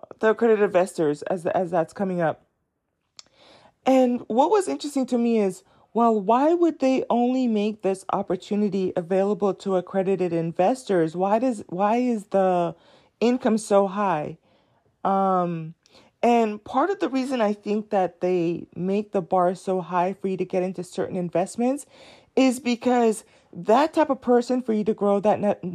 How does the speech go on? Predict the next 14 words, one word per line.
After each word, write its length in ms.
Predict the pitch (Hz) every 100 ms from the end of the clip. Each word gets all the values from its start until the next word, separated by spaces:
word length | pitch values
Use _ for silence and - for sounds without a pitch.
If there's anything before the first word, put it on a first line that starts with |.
| 190 -
type 240 | 220 220
of 60 | 202
net 220 | 190 -
worth, 420 | 208 247 277 - - _ - _ _ _
you're 460 | 180 196 214 262 320
gonna 320 | 359 302 254
have 380 | 226 220 214 -
to 260 | - 220 -
understand, 1300 | 202 202 190 190 180 - 190 185 180 180 180 180 185 _ _ _ _ _ _
here 120 | 190
we 100 | -
go, 340 | - - - -
so 180 | - -
requirements. 920 | - - - 185 175 - - -